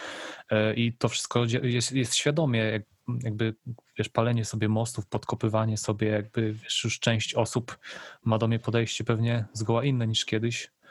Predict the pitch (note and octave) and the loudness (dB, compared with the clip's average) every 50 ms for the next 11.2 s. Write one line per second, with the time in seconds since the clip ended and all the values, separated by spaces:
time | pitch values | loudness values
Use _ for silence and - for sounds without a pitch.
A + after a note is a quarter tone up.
0 | - - _ - - A#2+ G#2 - - - A2+ A2 G#2 A2+ G#2+ G#2 A2+ - - A2+ | -20 -12 _ 2 2 2 2 2 -2 0 0 2 2 2 0 -2 -4 -2 -2 0
1 | A2 A#2 A2 G#2+ A2 A2 - _ - - B2+ A#2+ A#2+ A#2 A2+ A2+ - - A#2+ A#2 | 2 2 2 0 -2 -6 -6 _ 2 2 4 4 4 2 2 -2 -4 -4 -2 -2
2 | A2+ A2 G#2+ G#2 - - - A2 A2 A2 - A2 A2 G#2+ G#2+ G#2+ - - - A#2 | 0 -2 -2 -4 -6 -4 -2 0 0 0 0 0 0 0 0 -2 -2 -2 -2 -2
3 | - - G#2+ G#2+ A2 A#2 A#2 - - - - - - - - - - - - - | 0 0 0 2 2 0 0 -2 -8 -18 -16 -14 -14 -14 -14 -14 -14 -14 -16 -16
4 | - _ - - A#2 A#2 A#2+ A2 A#2+ A#2 A2 - _ - B2 A#2+ A#2 A2 G#2+ G#2 | -18 _ 0 2 2 4 4 4 2 2 0 -2 _ 2 4 4 4 4 2 0
5 | A#2+ A2+ - A#2 A#2+ - - A2 G#2 - - - A2 G#2+ G#2 G#2 G2 G#2 G#2 - | 0 0 0 -2 -2 0 -2 -2 -2 -2 -2 -2 0 0 0 0 -2 -4 -6 -6
6 | G#2+ - - A2+ G2+ G#2 G#2+ - - - - G#2+ G#2+ G#2+ G#2 G#2 G#2 G#2 - A#2+ | -6 -6 -4 -2 0 0 -2 -2 -6 -12 -8 -4 -2 -2 0 0 0 2 4 4
7 | A2+ A2+ A2+ A2 G#2+ A2 A#2 A2+ A2+ A2+ A2+ - - B2 A#2 - A#2+ A#2 A#2+ A#2 | 4 4 4 2 0 0 -2 -2 -2 -2 -4 -6 -8 -6 -2 0 2 2 2 0
8 | - - B2 A#2 - - - - - - - A2 G#2+ A2 G#2+ - _ _ - A2+ | 0 -2 0 0 0 -2 -4 -6 -2 2 2 4 4 2 0 -2 _ _ -2 -2
9 | G#2+ - - A2 G#2+ G#2 G#2 G#2 G#2+ A2 G2+ - G#2+ G#2 A2 G#2+ - - G#2+ G2+ | -2 0 0 0 0 0 0 0 0 0 0 0 0 0 0 0 0 -2 -2 -4
10 | - - - - - - - - - - - A2+ G#2 - - - A2+ A2 G#2+ G#2 | -4 -10 -16 -14 -14 -14 -14 -16 -6 0 0 0 0 0 -2 0 0 2 2 2
11 | G#2 A2 G#2+ G#2 | 2 2 0 0